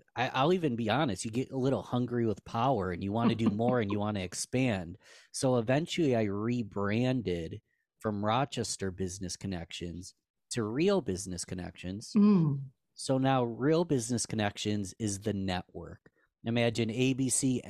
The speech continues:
Speaker 1: N B C, or any radio station.
Speaker 2: Right.
Speaker 1: Real Business Connections is, is the network, but now there's five segments, all based around the same things that started Rochester
Speaker 2: Wow.
Speaker 1: Business Connections. Great business leaders, love of learning, personal development.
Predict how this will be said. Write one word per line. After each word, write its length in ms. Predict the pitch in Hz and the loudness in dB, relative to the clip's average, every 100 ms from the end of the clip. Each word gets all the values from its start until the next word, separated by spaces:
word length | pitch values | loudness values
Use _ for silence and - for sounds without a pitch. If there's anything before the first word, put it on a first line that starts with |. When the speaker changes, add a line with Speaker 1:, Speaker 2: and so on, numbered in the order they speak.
| 113 123 | -8 -2
Speaker 1:
N 200 | 127 123 | 0 2
B 180 | 127 | 0
C, 500 | 113 - 131 127 123 - _ - | 0 2 2 2 0 -2 _ -2
or 120 | 113 | 2
any 260 | 131 139 123 | 4 2 2
radio 540 | 113 120 120 104 95 | 2 2 2 0 0
station. 680 | - - 90 85 92 87 90 - | -2 -4 -6 -6 -6 -6 -8 -4
Speaker 2:
Right. 260 | 190 185 170 | -2 0 2
Speaker 1:
Real 220 | 143 180 | 2 2
Business 420 | 170 160 143 131 | 2 -2 -2 -6
Connections 540 | - 117 110 - 104 95 | -4 -2 -2 -4 -6 -6
is, 160 | 92 95 - | -8 -8 -6
is 160 | 95 | -6
the 100 | 98 | -4
network, 800 | 92 110 170 - 90 90 87 - - _ _ _ - | -2 0 -2 -4 -6 -4 -6 -10 -20 _ _ _ -4
but 140 | 123 | -2
now 220 | 123 127 135 | 2 2 2
there's 220 | 120 110 | 0 -2
five 420 | - 117 113 117 | -2 0 2 0
segments, 760 | - 110 104 104 135 139 - - _ _ _ _ | 0 0 0 0 0 0 -4 -12 _ _ _ _
all 240 | - 117 120 | 0 2 2
based 340 | 117 113 - | 2 0 0
around 300 | 120 113 113 | 2 2 0
the 80 | 107 | -2
same 340 | - 123 120 | -2 0 -2
things 360 | 113 127 143 110 | 0 0 0 0
that 180 | 95 - | -2 -4
started 500 | - 104 101 98 92 - | -2 0 0 -2 -4 -2
Rochester 500 | 110 135 - 247 220 | 0 0 0 0 2
Speaker 2:
Wow. 60 | 190 | 2
Speaker 1:
Business 340 | 170 170 - - | 2 -2 -6 -8
Connections. 680 | 95 87 - 90 90 90 - _ _ _ _ - | -8 -8 -10 -8 -6 -8 -14 _ _ _ _ -2
Great 400 | 113 117 120 - | 2 2 2 0
business 500 | 107 101 104 98 101 | 0 0 -2 -2 -2
leaders, 520 | 104 104 104 98 95 | -2 0 2 0 -2
love 280 | 98 104 104 | 0 0 2
of 160 | 104 | -2
learning, 540 | 98 98 98 98 98 95 | -2 0 0 -2 -2 -4
personal 480 | - 98 - 101 98 | -6 -6 -4 -4 -4
development. 760 | 92 95 92 92 92 92 92 | 0 0 0 -2 -2 -4 -4